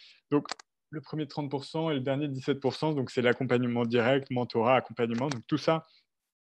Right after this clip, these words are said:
ça peut très bien se faire au téléphone. Organisation d'événements, collecte de fonds, ah, c'est plus facile. Puis, conseiller, peut-être tâches administratives ou de bureau, c'est là où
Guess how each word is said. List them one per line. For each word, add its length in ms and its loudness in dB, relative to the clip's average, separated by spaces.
ça 140 -6
peut 120 -8
très 220 -2
bien 160 0
se 60 -8
faire 120 4
au 60 0
téléphone. 680 2
Organisation 600 4
d'événements, 480 4
collecte 240 0
de 80 0
fonds, 360 -6
ah, 80 -10
c'est 140 -10
plus 220 -4
facile. 520 0
Puis, 360 -8
conseiller, 760 -2
peut-être 220 -4
tâches 240 2
administratives 680 -2
ou 40 -4
de 100 -4
bureau, 340 0
c'est 160 -4
là 300 6
où 260 0